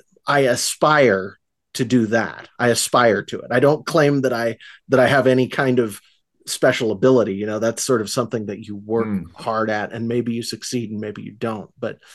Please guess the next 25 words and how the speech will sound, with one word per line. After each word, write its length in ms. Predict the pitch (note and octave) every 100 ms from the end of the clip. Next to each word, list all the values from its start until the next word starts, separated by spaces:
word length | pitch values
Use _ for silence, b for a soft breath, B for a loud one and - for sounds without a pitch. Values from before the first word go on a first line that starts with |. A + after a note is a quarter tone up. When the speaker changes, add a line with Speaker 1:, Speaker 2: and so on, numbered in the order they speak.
| B B
Speaker 1:
that's 180 | C3 B2+
what 120 | G#2
I 80 | G2+
try 340 | - A2 A2+
to 120 | G#2
do. 200 | G2 G2
And 220 | B2 C#3 -
I 120 | D#3+
try 200 | - D3
really 280 | B2+ A#2+ A2
hard 300 | A#2 A2 F#2+
not 580 | A2+ A2+ C#3+ A#2 G2+ - b b b -
to 120 | A2+
preach. 640 | - - B2 - - - B B _ _ -
That's 200 | B2+ B2+
something 280 | - C#3 A#2+
people 240 | B2+ A#2 A2+
Speaker 2:
Yeah. 60 |
Speaker 1:
get 80 | -
plenty 340 | - A#2 G#2+ G#2+
of, 100 | G#2
especially 460 | - E3 - B2+
from 200 | A#2+ A2+
mainstream 460 | A2+ A#2 - A#2 A2
entertainment, 560 | G#2 G#2 A2 G#2 G2